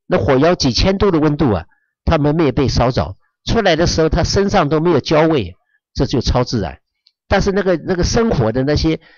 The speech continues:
那个工人呢，还没到附近就被烫的，都烫伤了，可是他们都没事，就这，这个叫超自然。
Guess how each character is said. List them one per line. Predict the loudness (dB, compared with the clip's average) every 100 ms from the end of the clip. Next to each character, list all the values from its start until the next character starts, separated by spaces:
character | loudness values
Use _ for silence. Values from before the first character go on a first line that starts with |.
| _
那 | -4 -2
个 |
工 | 2 2 2
人 | 0
呢， | -2 -4 -10 _
还 | -6 -2
没 | -2
到 | 2 0
附 | 0 -4 -2
近 | 0 0
就 | 0
被 | 0
烫 | 0 -2 0
的， | -2 -4 _ _
都 | -4
烫 | 0 -2 -2
伤 | -2 -4
了， | -6 -10 _ _ -8
可 | -4
是 | -2
他 | -2
们 | -2
都 | -2
没 | -4 -4
事， | -6 -6
就 | -8
这， | -6 -8 -10 -6
这 | -4
个 |
叫 | -2 -2
超 | -2 -4
自 | -2 -2
然。 | -4